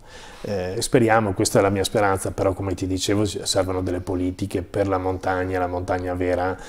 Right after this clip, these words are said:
eh, una politica che, eh, ovviamente non può fare né una provincia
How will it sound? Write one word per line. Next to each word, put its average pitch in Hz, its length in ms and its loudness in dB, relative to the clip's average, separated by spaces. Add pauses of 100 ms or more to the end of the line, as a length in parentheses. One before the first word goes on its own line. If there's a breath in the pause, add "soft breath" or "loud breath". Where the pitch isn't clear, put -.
(280 loud breath)
eh, 98 280 -2
una 107 300 0
politica 95 640 0
che, 92 340 -2
eh, 95 400 -4
ovviamente 92 500 -6
non 92 140 -6
può 98 100 -2
fare 95 280 0
né 95 80 -4
una 95 160 0
provincia 104 720 0